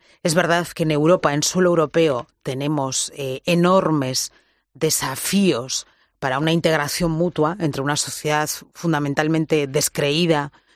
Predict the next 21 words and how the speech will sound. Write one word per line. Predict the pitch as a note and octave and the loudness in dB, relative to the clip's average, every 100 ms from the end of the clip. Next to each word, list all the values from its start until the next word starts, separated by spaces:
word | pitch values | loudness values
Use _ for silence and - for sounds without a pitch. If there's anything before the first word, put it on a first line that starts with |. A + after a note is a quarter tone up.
| _ - | _ -4
diría | D#3+ D#3 D3+ | 0 2 2
yo, | F3+ G3 F#3+ | 4 4 2
y | D#3+ C#3+ C#3+ | -2 -8 -6
sectores | - D3+ - D#3+ D3+ D3+ - - _ _ | -4 -4 -2 0 2 0 -4 -12 _ _
sociales, | - E3 C#3+ - E3 D#3+ D3+ C#3+ | -6 -4 -4 0 2 2 0 0
no | E3 | 0
sé | D#3+ | 0
si | - E3+ D#3+ - _ _ - | -2 -2 -2 -4 _ _ 0
muy | E3+ F3+ | 2 2
religiosos, | E3+ D3+ - D3+ D#3 | 2 0 -2 -6 -6
pero | D3+ C#3+ | -4 -2
muy | D3 D#3+ E3 F3 | 0 0 2 2
radicalizados, | D#3 D#3+ D3+ C#3 - B2+ C3 - F3 D#3+ D#3+ E3 - _ _ _ | 0 -2 -2 -4 -4 -6 -6 -2 0 2 0 -2 -12 _ _ _
que | - | -2
han | E3 | 2
instrumentalizado | F3+ - E3+ D3 C#3 C#3 C3+ E3+ F3 | 2 2 0 0 -2 -2 -2 2 2
mucho | E3+ F3 F#3 - C#3 | 4 4 2 -2 -4
el | C3+ | -4
hecho | - D3 | -6 -6
religioso | B2+ B2 - D3+ D3 C#3+ E3 _ D3+ | -8 -10 -10 -8 -6 -8 -10 _ -10
islámico, | C#3 E3+ F#3 F#3 E3 - F3 | -4 2 4 4 2 2 -2